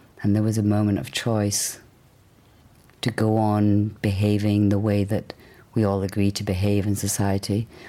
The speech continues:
or to actually figure out what's really real. And when I took that choice,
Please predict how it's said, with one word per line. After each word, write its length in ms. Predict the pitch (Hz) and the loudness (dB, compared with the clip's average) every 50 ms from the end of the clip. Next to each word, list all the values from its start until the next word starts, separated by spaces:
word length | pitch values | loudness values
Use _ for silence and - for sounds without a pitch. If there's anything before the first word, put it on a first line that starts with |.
| - - - - - - - - - _ | -20 -20 -20 -20 -20 -20 -20 -20 -8 _
or 200 | - 120 107 101 | 0 0 0 0
to 180 | - - 113 110 | -4 -4 -2 -2
actually 340 | 107 - - - - 117 107 | -2 -2 -2 -4 -4 -4 -4
figure 320 | - - 117 104 - 104 | -2 -2 -2 0 2 2
out 200 | 104 101 95 - | 2 2 0 -2
what's 360 | - 117 107 92 69 67 - | -2 -2 -2 -2 -2 -4 -2
really 240 | - 110 104 107 101 | 0 0 2 2 0
real. 540 | 92 101 104 104 104 98 92 117 117 107 - - - - - - - - - - - - - | 2 2 2 2 2 2 0 -4 -6 -8 -12 -20 -20 -20 -20 -20 -20 -20 -20 -20 -20 -8 -2
And 180 | 107 107 104 | 0 2 2
when 120 | 101 101 101 | 4 4 2
I 80 | 101 | 2
took 260 | 101 - - - - | 0 -2 -8 -8 -6
that 240 | - 123 123 120 113 | -4 -2 -2 -2 -4
choice, 460 | - - - 127 120 120 117 - - | -6 -4 -2 0 0 0 -2 -2 -6